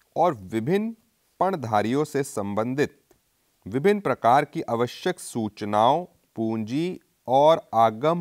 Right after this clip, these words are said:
मदों के मध्य अंतर और इनकी उपयोगिता तथा वित्तीय विवरणों के प्रकार व इन्हें तैयार करने की विधि समझ सकेंगे। कहने का मतलब यह है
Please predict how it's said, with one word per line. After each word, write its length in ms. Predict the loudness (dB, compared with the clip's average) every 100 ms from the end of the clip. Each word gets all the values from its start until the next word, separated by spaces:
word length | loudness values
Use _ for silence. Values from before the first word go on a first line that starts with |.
| -2
मदों 320 | -2 0 -2
के 240 | -2 -4 -2
मध्य 460 | -2 -4 -2 -2 -4 -4
अंतर 420 | -6 -6 -2 -2 -2 0
और 220 | 0 0
इनकी 380 | -4 -8 -8 -8
उपयोगिता 680 | -6 -6 -4 -4 -4 -4 -6
तथा 260 | -6 -4 -4
वित्तीय 380 | -4 -6 -4
विवरणों 400 | -2 -2 -2 -2 -4 _ _ _ _ _ _ _ -10
के 60 |
प्रकार 600 | -8 -4 -4 4 6 6
व 180 | 4 -2 -2
इन्हें 220 | -6 -6
तैयार 340 | -4 2 4 2
करने 380 | -2 -6 -6 -8
की 180 | -10 -8
विधि 280 | -8 -8 -8
समझ 300 | -8 -8 -8
सकेंगे। 520 | -12 -12 -12 -8 -10 -10 _ _ _ _ _ _ _
कहने 240 | -8 -6
का 140 | -4 -4
मतलब 300 | -4 -6 -4
यह 120 |
है 100 | -4